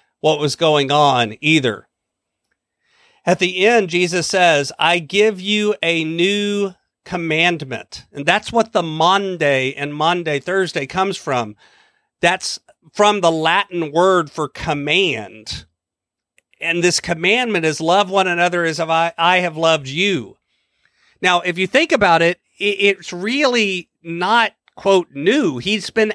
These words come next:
acting out love for them throughout the gospel, but he did this one more time and got on his knees and washed everyone's feet.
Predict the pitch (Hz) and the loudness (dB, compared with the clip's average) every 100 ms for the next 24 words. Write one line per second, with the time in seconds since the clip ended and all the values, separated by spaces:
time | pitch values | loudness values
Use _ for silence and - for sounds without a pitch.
0 | - 185 233 - 220 196 202 170 175 214 | 0 -2 -2 -6 -2 0 0 0 0 2
1 | 208 220 190 185 185 185 185 190 185 226 | 0 -2 -2 0 -2 -6 -4 0 2 0
2 | - - - _ _ 190 185 208 247 - | -2 -8 -18 _ _ -4 0 2 0 -2
3 | 156 117 - - _ 135 220 269 196 - | -4 -4 -10 -20 _ 0 2 2 0 -2
4 | - - _ _ _ _ 214 208 196 220 | -12 -14 _ _ _ _ -2 0 -2 -4
5 | 202 208 - 170 190 220 214 220 214 - | -2 -2 -2 0 0 0 0 2 2 0
6 | 220 214 190 185 170 165 180 190 190 175 | 0 2 2 0 -2 0 0 0 -2 -6
7 | 180 196 196 160 151 147 139 165 180 - | -4 0 0 0 -2 -4 2 2 2 -2
8 | - 175 175 170 170 160 - - 208 151 | -2 -2 0 -2 -2 -2 -6 -2 -2 -2
9 | 113 - | -6 -18